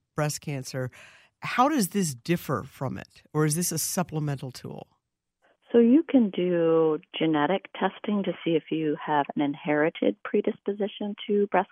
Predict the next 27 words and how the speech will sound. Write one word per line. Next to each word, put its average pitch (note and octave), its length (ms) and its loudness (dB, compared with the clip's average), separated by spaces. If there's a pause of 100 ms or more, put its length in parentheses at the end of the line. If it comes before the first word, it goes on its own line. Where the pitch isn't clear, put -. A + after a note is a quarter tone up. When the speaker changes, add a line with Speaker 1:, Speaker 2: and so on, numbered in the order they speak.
Speaker 2:
cancer. G3+ 440 -2 (500)
For F3+ 80 2
example, E3 440 2
B E3 120 -2
R D3+ 120 2 (100)
C D#3+ 80 2
A D#3 100 0
one D3+ 520 0
and E3 140 -6
B D3+ 120 -2
R D3 180 -4
C D#3+ 120 -6
A D3 60 -6 (120)
two, F#3 340 0 (360)
and D#3 100 0
now D3 200 4
a C#3+ 40 2
number D#3 280 2
of D#3+ 100 -2
other D3+ 220 -2
new D3+ 160 -2
genes D3+ 420 -2 (500)
that - 120 0
you E3+ 140 0
can F3 140 -2
be D#3 120 0
tested C#3+ 460 -2